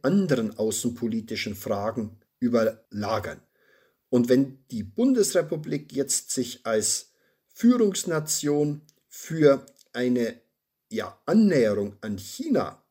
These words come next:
über dieses E-U-Investitionsschutzabkommen stark macht, dann ist sie im Grunde hier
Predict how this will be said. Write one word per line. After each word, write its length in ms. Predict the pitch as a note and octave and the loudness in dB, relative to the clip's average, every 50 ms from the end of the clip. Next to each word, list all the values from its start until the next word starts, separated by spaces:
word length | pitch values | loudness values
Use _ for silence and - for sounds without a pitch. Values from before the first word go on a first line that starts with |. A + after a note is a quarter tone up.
| _ - | _ -10
über 200 | - D3+ C#3+ C3+ | -4 0 0 2
dieses 520 | A#2+ A#2+ A#2 A#2+ A#2 A2+ - - - - _ | 2 0 -2 -4 -4 -4 -4 -4 -6 -6 _
E-U-Investitionsschutzabkommen 2500 | - A2+ A#2+ A#2+ - E3 F3 E3+ - B2 A#2+ A#2 A#2+ A2 - - G#2+ - - - - F3+ G3 F#3+ F3+ - - - - _ _ _ _ - - - C3 A#2+ - - - - A2 A2 - - - - G#2+ G#2 G#2 F#2+ | -4 -2 -2 -2 -4 -8 -10 -8 -2 0 0 0 0 -2 -4 -4 -6 -6 -6 -4 -2 0 0 0 0 -2 -4 -6 -8 _ _ _ _ -6 -2 0 0 2 0 -2 -4 -4 -8 -8 -8 -6 -4 -2 0 0 0 -2
stark 440 | - - - A#2+ B2+ - - - - | -4 -6 -6 -4 -4 -4 -6 -6 -8
macht, 400 | B2 B2+ B2+ - - _ _ _ _ _ _ _ _ _ _ _ _ _ _ _ - | -8 -8 -8 -10 -16 _ _ _ _ _ _ _ _ _ _ _ _ _ _ _ -2
dann 420 | A#2 A#2 C3+ E3 F#3+ F#3 - _ _ _ _ - | 2 2 2 2 0 -2 -6 _ _ _ _ -8
ist 320 | - D3 - - - - | -4 -4 -2 -2 -2 -4
sie 160 | - - E3+ - | -4 -4 -4 -2
im 220 | - C#3+ C#3 C3 | -2 0 0 0
Grunde 380 | C3+ B2 A2+ A#2+ B2+ C3+ C3+ C3+ | 0 0 2 2 4 4 2 0
hier 540 | B2+ - - - B2+ C3 C3+ C3+ - - | 0 -2 -2 2 2 4 2 2 -2 -12